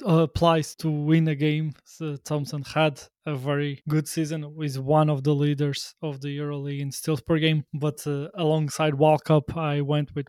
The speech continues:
Bobois. I think that Bobois has a, a bigger impact as a on-ball defender. I think, uh, he might be one of the best in the EuroLeague doing it. He has shown to be one of the, the best guard defenders in the league alongside Walkup, and I had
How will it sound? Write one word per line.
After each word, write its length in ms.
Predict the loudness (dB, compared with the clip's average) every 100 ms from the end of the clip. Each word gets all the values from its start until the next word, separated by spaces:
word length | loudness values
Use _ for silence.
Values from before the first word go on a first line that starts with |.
| 0
Bobois. 360 | 4 6 4 2 _
I 120 | -8
think 200 | -6 -6
that 160 | -6 -4
Bobois 280 | -4 -2 -2
has 260 | -4 -4
a, 220 | -4 -6 -6 -4
a 80 |
bigger 420 | 4 6 6 2 0 -2
impact 720 | -2 0 0 0 -2 -16 -10 2
as 220 | 2 6
a 260 | 6 4 4
on-ball 440 | 4 6 4 4
defender. 500 | 2 2 4 4 2 0 -4
I 120 | -4
think, 340 | -4 -8 -6
uh, 300 | -4 -4 -6 -8
he 220 | -2 0
might 480 | 0 2 0 0 0
be 160 | 2
one 380 | 0 2 4 4
of 120 | 2
the 80 | 0
best 240 | 0 -2 -2
in 80 |
the 80 | -4
EuroLeague 460 | -2 0 0 -2 -2
doing 340 | 0 2 0
it. 200 | -2 -6 -4
He 160 | 0
has 220 | 0 -2
shown 360 | -2 0 0 -2 -6
to 100 | -4
be 400 | 0 0 -2 _ _
one 220 | -6 -4 -2
of 100 | -2
the, 220 | -4 -4
the 80 | -2
best 320 | -2 -2 0
guard 240 | 2 2
defenders 540 | -2 -4 -4 -4 -6 -6
in 80 |
the 80 | -4
league 220 | -2 -2 -2
alongside 500 | -6 -8 -8 -8 -4
Walkup, 520 | -2 -2 -2 -6 -4
and 200 | -8 -6
I 220 | -4 0
had 260 | 2 2